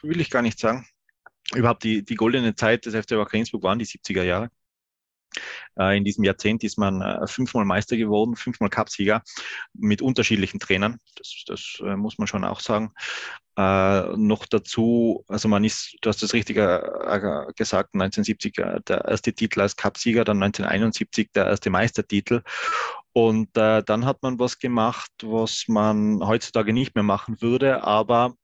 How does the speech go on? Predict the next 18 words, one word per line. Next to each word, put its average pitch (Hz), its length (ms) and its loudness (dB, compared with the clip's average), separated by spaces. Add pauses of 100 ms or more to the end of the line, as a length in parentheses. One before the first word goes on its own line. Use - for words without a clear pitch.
(240)
ähm, 101 580 -4 (280)
ja, 101 240 2 (420)
Wattens 110 340 0
ist 113 140 -4
ja 120 60 0
schon 117 140 2
einmal 104 180 4
angesprochen 127 540 -2
worden. 117 260 2 (640)
Und, 104 640 2
äh, 101 220 2
in 107 240 0
Wattens 107 340 0
gibt's - 180 -12
die 101 120 -2
W 104 80 6
S 101 140 2
G 98 280 4